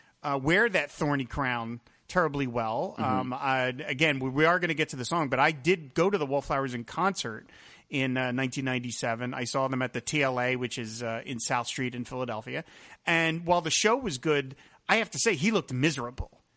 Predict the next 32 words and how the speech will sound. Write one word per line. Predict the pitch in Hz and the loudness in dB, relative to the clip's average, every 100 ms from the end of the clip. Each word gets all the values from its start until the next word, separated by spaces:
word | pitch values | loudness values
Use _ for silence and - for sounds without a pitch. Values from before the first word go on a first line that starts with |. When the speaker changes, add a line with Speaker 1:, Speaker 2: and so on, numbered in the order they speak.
| _ _ | _ _
Speaker 1:
He | 180 | 2
Speaker 2:
Oh, | 180 | 4
Speaker 1:
looked | - | 4
Speaker 2:
really? | 90 226 | 2 0
Speaker 1:
miserable. | 127 131 147 165 185 175 147 127 117 123 | 0 -2 2 4 4 4 0 -2 -2 -6
He | 120 147 | -4 -2
didn't | 139 120 113 | 0 0 0
smile. | - 175 190 196 196 180 | 0 2 2 4 4 2
He | 143 | 0
didn't | 127 117 - | -2 -2 -4
talk. | - 190 175 156 | 0 2 2 0
And | |
again, | 131 131 143 104 - - | 0 4 2 0 -12 0
that's | 180 147 | 0 2
weird | 170 156 | 0 2
for | 151 | 0
me | |
to | 143 | -2
criticize | - 151 123 135 117 | 0 -2 0 0 0
Jakob | - 156 131 | 4 4 2
Dylan | 117 123 120 | -2 0 -2
for | 131 | -2
not | 127 123 | -2 0
smiling | 143 135 127 120 | 0 2 2 -2
or | |
not | 117 - | -4 0
talking | 143 135 120 | 0 0 2
when | 139 | 4
his | 147 | 4
Speaker 2:
<laughs> | - | 2
Speaker 1:
father | 151 143 135 | 2 4 0
legendarily | 123 147 160 151 160 156 | 0 2 4 4 4 4